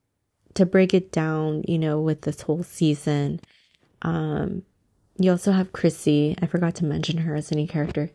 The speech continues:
Chrissy, um, but she's only in one episode, um, who is played by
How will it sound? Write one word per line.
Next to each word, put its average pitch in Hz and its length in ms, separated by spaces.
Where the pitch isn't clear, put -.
Chrissy, 185 680
um, 165 260
but 170 100
she's 202 200
only 226 260
in 220 120
one 185 180
episode, 165 580
um, 165 600
who 185 80
is 175 160
played 165 480
by 165 540